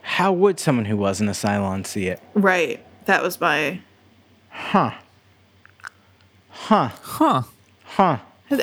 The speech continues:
Speaker 3: Huh.
Speaker 2: think we're all a little bit Cylon, though, remember?
Speaker 3: I also
Speaker 1: Hmm.
Speaker 3: like how, um, Boomer and, and Chief held their hands up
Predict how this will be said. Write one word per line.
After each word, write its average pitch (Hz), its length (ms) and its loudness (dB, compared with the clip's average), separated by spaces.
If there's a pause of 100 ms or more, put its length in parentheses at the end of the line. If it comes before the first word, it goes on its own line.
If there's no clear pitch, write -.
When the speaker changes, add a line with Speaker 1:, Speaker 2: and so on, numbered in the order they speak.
Speaker 3:
Huh. - 160 2
Speaker 2:
think 254 160 0
we're 220 120 6
all 196 140 2
a 190 40 -4
little 185 160 0
bit - 120 -2
Cylon, 180 480 0
though, 151 120 -4
remember? 113 500 -4 (340)
Speaker 3:
I 175 120 4
also 190 560 2 (300)
Speaker 1:
Hmm. 143 160 0
Speaker 3:
like 143 320 2
how, 131 480 2 (160)
um, 117 500 2 (2000)
Boomer 147 400 2
and, 123 360 0
and 127 180 2
Chief 131 360 0
held 127 180 0
their 123 120 2
hands 127 340 2
up 139 220 0